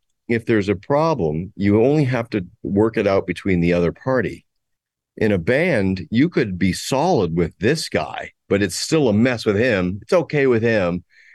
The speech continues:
It's a mess with this guy. So you, it's, of course, it's way mo-, harder. It's like having four wives. But in this case, in Flat Black's case, very deliberately, I wanted to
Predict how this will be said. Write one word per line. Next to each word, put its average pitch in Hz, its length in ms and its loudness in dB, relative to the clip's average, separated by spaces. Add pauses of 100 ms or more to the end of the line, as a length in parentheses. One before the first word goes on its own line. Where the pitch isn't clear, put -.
(100)
It's 104 160 -2
a 104 80 2
mess 113 320 0
with 101 160 -2
this 135 180 -2
guy. - 260 -4
So 127 120 -6
you, 156 280 0
it's, 120 520 -2 (360)
of 131 140 -2
course, 233 280 -2
it's - 140 -8
way 160 220 2
mo-, 220 220 -2
harder. 78 440 -2
It's 95 240 -2
like 90 180 0
having 82 500 -2 (300)
four 92 360 2
wives. 90 640 -4 (440)
But 131 100 2
in 156 140 4
this 247 180 2
case, 113 300 -2
in 120 180 2
Flat 175 300 -2
Black's 143 320 -2
case, 76 520 -4 (720)
very 185 300 2
deliberately, 131 720 2
I 80 120 0
wanted 85 280 0
to 82 260 -8